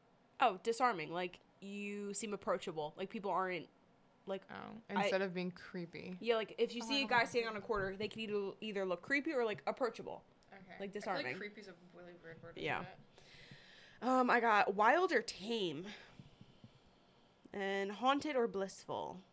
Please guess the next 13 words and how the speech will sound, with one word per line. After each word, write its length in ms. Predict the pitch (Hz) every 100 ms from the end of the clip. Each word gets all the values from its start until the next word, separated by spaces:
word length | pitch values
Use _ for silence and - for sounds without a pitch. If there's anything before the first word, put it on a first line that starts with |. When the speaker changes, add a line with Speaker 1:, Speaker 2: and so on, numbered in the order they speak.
| _ -
Speaker 1:
Frugal 400 | - 254 277 294 311
or 180 | 233 208
lavish. 640 | 170 147 135 87 - - -
Oh, 80 |
girl. 360 | 170 98 90 87 - _ _ _ _ _ _ _ _ _ _ - - - _ _
Rebellious 580 | 214 202 220 262 269 285
or 120 | 277
obedient. 500 | 208 175 185 254 339 - - - -
Nurturing 640 | 202 226 247 - 294 294 285
or 220 | 214 214 - _ _ _ _ _ _ -
poisonous. 800 | - 220 196 160 170 349 - - - _ _ _ _ _ _ 196
Jesus 340 | 196 - 180 -
Christ. 460 | - 208 160 - -